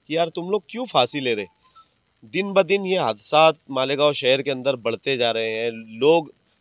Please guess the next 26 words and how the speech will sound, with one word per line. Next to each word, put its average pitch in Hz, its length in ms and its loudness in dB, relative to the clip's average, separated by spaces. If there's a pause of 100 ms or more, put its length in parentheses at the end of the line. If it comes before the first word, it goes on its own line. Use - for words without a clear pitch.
(120)
ना 143 100 0
उलमा 147 340 2
की 170 140 -4
बातें 156 280 0
सुन 151 260 -8
रहे 147 160 2
हैं 147 240 -4 (520)
और 143 200 2
ना 156 340 0 (120)
अपने 143 260 -6
ज़िम्मेदारों 131 520 2
की 156 100 -4
बातें 127 260 -2
सुन 110 220 -12
रहे 98 120 -10
हैं। 90 80 -16 (920)
हम 131 140 -6
लोग 196 120 4
अपील 202 300 4
करते 185 300 2
हैं, 196 140 0
बार-बार 180 380 6
अपील 175 260 0
करते 165 300 0
हैं। 170 160 6
तो 175 400 -4